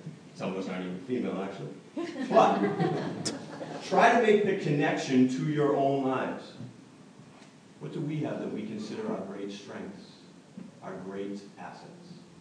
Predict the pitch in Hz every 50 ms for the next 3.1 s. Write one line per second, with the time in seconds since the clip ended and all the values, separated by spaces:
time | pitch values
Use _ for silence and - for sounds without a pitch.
0 | - - - - - - - - - - - - - - - - - - - -
1 | - - - - - - - - - - - - - - - - - 90 87 -
2 | - - 95 98 98 - - - - - - - - 98 - 110 120 - - -
3 | -